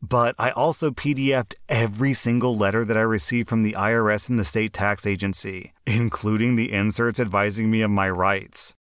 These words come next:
It took a while, but I was a few days ahead of the deadline.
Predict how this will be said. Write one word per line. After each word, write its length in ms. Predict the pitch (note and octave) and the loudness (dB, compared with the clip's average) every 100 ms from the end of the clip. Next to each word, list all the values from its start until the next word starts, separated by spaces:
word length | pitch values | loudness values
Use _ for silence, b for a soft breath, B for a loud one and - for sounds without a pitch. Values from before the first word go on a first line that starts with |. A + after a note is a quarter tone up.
| - | -4
It 120 | A#2+ | -2
took 200 | A#2 G2+ | 0 0
a 60 | F#2+ | 0
while, 480 | F2 F2 E2 E2 | 0 0 -2 -4
but 440 | D#2 F2+ G#2+ G#2+ A2 - | -6 0 2 2 -2 -4
I 100 | G3+ | -2
was 160 | G3+ | 0
a 80 | D3 | -2
few 140 | - | 0
days 220 | A2 G#2 G2 | 2 2 2
ahead 200 | G2 G2 | 0 0
of 60 | |
the 100 | F#2 | -2
deadline. 600 | F2 F#2 F2+ F2 F2 - | 0 -2 0 -4 -4 -8